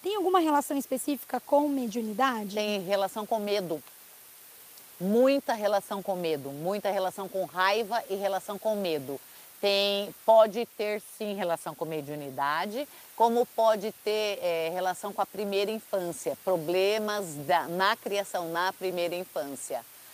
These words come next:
Speaker 2: né? É, a mediuni-, a mediunidade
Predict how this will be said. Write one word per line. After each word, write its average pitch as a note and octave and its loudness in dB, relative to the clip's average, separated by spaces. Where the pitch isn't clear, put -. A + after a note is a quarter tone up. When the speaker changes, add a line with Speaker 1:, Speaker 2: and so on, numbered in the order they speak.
Speaker 2:
né? D#3+ 4
É, D#3 4
a D#3+ -2
mediuni-, E3+ -4
a D#3 -6
mediunidade F3+ -2